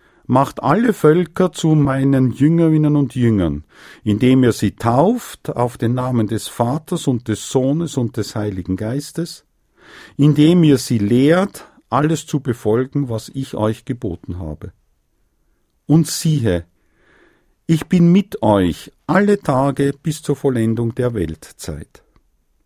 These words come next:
Diese Darstellung will nun unsere Aufmerksamkeit auf etwas anderes lenken.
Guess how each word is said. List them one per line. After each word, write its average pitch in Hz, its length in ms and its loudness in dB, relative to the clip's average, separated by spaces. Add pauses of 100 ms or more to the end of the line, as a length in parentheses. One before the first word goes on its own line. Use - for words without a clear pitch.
(1500)
Diese 233 320 2
Darstellung 156 960 0
will 180 160 2
nun 190 260 4
unsere 185 360 2
Aufmerksamkeit 151 960 0
auf 165 120 0
etwas 165 380 0
anderes 123 640 2
lenken. 90 540 -4